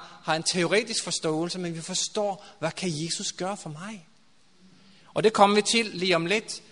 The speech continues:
for at finde ud af de her vranglærdomme, som kommer ind, som Peter advarer imod. Så lad os gå til Apostlenes Gerning i tyve tredive. Der er der også en beskrivelse af, at det vil være nogle falske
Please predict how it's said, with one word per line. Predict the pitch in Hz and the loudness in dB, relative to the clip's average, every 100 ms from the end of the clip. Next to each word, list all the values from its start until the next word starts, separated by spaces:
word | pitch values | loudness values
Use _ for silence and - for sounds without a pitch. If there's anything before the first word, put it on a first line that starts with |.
| - _ _ | -20 _ _
for | - | -10
at | 175 | -6
finde | 190 185 | -4 -4
ud | 185 | 0
af | 170 175 - - - | 0 0 -4 -16 -10
de | |
her | 185 175 160 127 | -4 0 0 -2
vranglærdomme, | - 180 240 226 156 127 123 120 123 135 - | -4 -2 -2 2 4 4 0 -4 -6 -14 -14
som | - 156 | -10 -10
kommer | - 147 139 | -4 -2 -2
ind, | 135 147 151 143 - _ _ _ - | -4 -4 -6 -14 -20 _ _ _ -18
som | - 147 143 - - | -6 -6 -6 -14 -16
Peter | - 143 156 | -10 -8 -8
advarer | - 127 131 120 | -8 -8 -8 -8
imod. | 113 113 120 _ _ _ _ _ - _ _ _ - _ _ _ _ _ _ _ _ _ _ _ - - | -10 -16 -18 _ _ _ _ _ -20 _ _ _ -20 _ _ _ _ _ _ _ _ _ _ _ -20 -16
Så | - | -8
lad | 220 | -4
os | 254 262 | -2 -2
gå | - 226 - - | 0 -2 -2 -2
til | 214 190 - - _ _ _ _ _ _ _ _ _ _ _ _ _ _ _ _ _ - | -2 -4 -12 -20 _ _ _ _ _ _ _ _ _ _ _ _ _ _ _ _ _ -10
Apostlenes | 160 - 196 - 220 | -10 -4 -4 -4 -6
Gerning | - 147 156 | -2 -2 -2
i | 170 | -6
tyve | - 180 208 | -8 -10 -8
tredive. | - 120 131 | -6 -6 -6
Der | 160 208 | -2 -2
er | |
der | 214 220 | -2 -4
også | 196 226 233 | -4 -4 -4
en | |
beskrivelse | 220 - 170 185 214 190 | -6 -6 -4 -4 -2 -4
af, | |
at | 180 196 | -4 -6
det | 180 | -6
vil | 185 | -2
være | 175 170 | 0 0
nogle | 190 | -4
falske | 190 - - 180 185 - - 220 | -6 -8 -2 0 0 -4 -4 -8